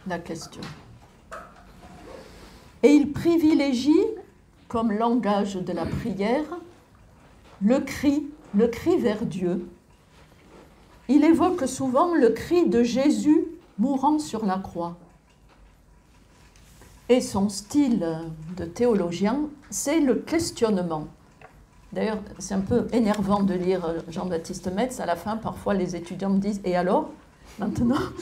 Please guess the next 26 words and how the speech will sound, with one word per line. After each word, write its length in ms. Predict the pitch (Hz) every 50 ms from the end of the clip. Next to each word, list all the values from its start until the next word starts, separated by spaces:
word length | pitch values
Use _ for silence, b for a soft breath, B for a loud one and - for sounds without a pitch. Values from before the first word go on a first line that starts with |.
| - - -
<laughs> 380 | - - - - - - -
il 80 | 226 214
dit 160 | - 269 262
quoi ? » 240 | - - 294 311 349 349 - B B B B B B
Oui, 220 | 202 302 370 359
ben 140 | 214 247 240
voilà, 280 | 233 247 185 - 180 208
il 100 | 269 -
pose 200 | - 262 269 196
des 140 | 247 240
questions, 520 | 240 - 170 160 - - - - 202 254 277 208
euh, 220 | 202 170 175 - - - - - - -
faites 180 | - - -
avec. 240 | 175 165 165 - - - - - - _ B B B B B B B B - - - - - - - - - - - - - - - - - - - - - - - - _ _ - - - - - -
Voilà, 320 | 190 220 208 190 180 - - - 196
le 120 | 220 302
questionnement 840 | - 349 - 262 254 262 - 254 240 233 214 214 214 208 233 247 294 311 302 -
comme 300 | - 330 349 339 302 285
le 180 | 262 233 226 226
suppliant 920 | - - - - - 381 392 370 - 285 294 269 240 220 208 226 294 359 381 - - -
de 180 | 214 196 196 202
la 160 | 196 196 202
Bible 500 | 196 - 214 277 339 349 339 330 339 339 359 - - - -
qui 200 | - 247 220 -
questionne 760 | - - - 302 339 339 - - - 254 240 233 226 214 202
Dieu 300 | 196 - - - 196